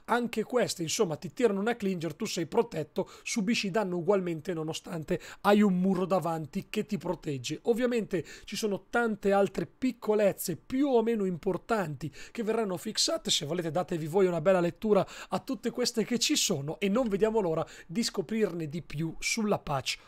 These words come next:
otto punto venti. Ma andiamo avanti, ragazzi, e parliamo di un altro evento che potrebbe tranquillamente accadere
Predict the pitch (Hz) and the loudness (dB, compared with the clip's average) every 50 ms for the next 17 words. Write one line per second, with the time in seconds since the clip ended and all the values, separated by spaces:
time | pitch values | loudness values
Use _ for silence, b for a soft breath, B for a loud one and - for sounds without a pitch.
0 | B B B - - 233 254 247 - - 233 233 - 185 185 175 151 - 185 156 | B B B 2 4 4 4 4 2 0 0 0 0 -4 -4 -4 -2 -4 -4 -4
1 | 147 135 120 123 - - 147 131 B B B B B 185 202 202 208 247 233 226 | -4 -6 -6 -8 -10 -10 -12 -12 B B B B B 0 2 2 4 4 2 4
2 | 226 269 269 262 - 220 208 190 226 - - - - 196 160 - - - 202 202 | 2 2 0 2 2 0 2 2 0 -2 -2 -4 -4 -4 -4 -4 -2 2 2 2
3 | 175 175 185 226 269 247 226 175 139 - - 208 196 180 190 254 359 359 226 - | 2 4 2 2 2 2 0 0 -2 0 2 4 4 4 4 2 2 0 0 -2
4 | - - 190 180 165 156 135 147 208 262 277 240 190 151 - - 190 160 B B | -2 0 2 2 2 2 2 2 2 4 4 2 0 0 2 2 2 2 B B
5 | B B B 214 202 - - 202 190 - - 208 220 247 220 175 180 185 - _ | B B B -6 -6 -4 -2 -4 -4 -2 0 0 0 0 0 -2 -2 -4 -4 _
6 | - 202 208 233 233 233 233 - 202 185 170 170 165 175 202 220 220 202 - - | -6 -2 0 0 0 0 -4 -4 -4 -2 -2 -2 -2 0 -2 -2 -2 -4 -4 -4
7 | - 170 - - - 196 202 - - - 196 180 156 175 240 254 233 185 156 151 | -6 -6 -6 -4 -4 -4 -4 -4 -4 -4 -4 -2 -2 -2 -2 2 2 2 0 0
8 | - | -6